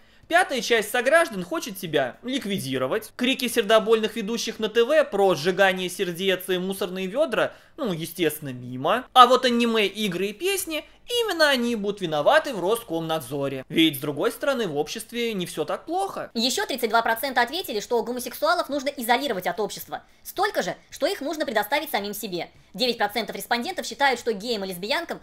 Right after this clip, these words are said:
Speaker 2: надо оказывать помощь. Ещё девять затруднились с ответом.
Speaker 1: Кстати, к наркоманам... Ну, раз уж это оказались такие близкие группы,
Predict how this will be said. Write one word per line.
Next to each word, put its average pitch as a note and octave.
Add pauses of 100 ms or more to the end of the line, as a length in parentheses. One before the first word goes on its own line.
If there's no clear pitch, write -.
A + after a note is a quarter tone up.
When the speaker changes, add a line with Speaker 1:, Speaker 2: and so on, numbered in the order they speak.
(140)
Speaker 2:
надо D#4
оказывать G#3+
помощь. F#3+ (220)
Ещё G3+
девять D#4+
затруднились G3+
с -
ответом. F#3
Speaker 1:
Кстати, E3
к -
наркоманам... E3 (320)
Ну, C#4
раз F#3+
уж E3+
это F3
оказались D#3
такие D3
близкие D3+
группы, G3+